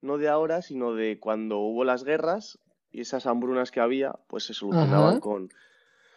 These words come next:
Speaker 1: con trigo, etcétera, con patata. Entonces es interesante basar la dieta
Speaker 2: Ajá.
Speaker 1: en lo que yo sé por mi equipo,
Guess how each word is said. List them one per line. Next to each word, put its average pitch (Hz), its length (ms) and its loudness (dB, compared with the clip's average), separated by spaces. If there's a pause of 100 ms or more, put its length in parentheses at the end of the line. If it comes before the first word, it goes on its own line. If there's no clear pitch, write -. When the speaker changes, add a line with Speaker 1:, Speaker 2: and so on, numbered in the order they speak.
(280)
Speaker 1:
con 107 220 -6
trigo, 147 640 4
etcétera, 110 520 -2
con 98 160 -8
patata. 127 560 -2 (640)
Entonces 139 340 -4
es 139 40 -4
interesante 131 720 0
basar 113 340 -4
la 123 140 2
dieta 123 400 -2 (640)
Speaker 2:
Ajá. 147 320 0
Speaker 1:
en 139 80 6
lo 131 120 4
que 123 120 0
yo 135 120 4
sé 143 200 2
por 135 180 0
mi 127 100 0
equipo, 143 500 -2